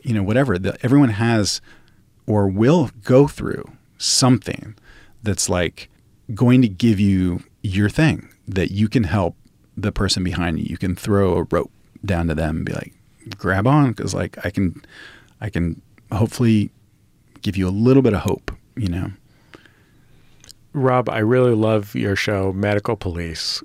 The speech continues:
Speaker 2: which is a show in which you play a doctor who becomes a doctor policeman
Speaker 1: Yeah.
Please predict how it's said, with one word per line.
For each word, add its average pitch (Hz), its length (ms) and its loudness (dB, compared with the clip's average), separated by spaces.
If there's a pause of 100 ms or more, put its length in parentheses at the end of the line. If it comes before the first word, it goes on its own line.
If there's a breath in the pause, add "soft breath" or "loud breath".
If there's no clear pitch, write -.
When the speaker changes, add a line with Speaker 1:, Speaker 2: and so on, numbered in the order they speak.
Speaker 2:
which 101 200 -2
is 107 340 -2 (760 soft breath)
a 123 100 -8
show 110 380 2
in 104 100 2
which - 440 -4
you 151 200 0
play 113 440 0 (560 loud breath)
a 131 120 2
doctor 113 440 0
who 113 140 0
becomes 107 500 -2
a 110 180 0 (180)
doctor 120 380 -2
policeman 123 760 0 (300 loud breath)
Speaker 1:
Yeah. 101 280 0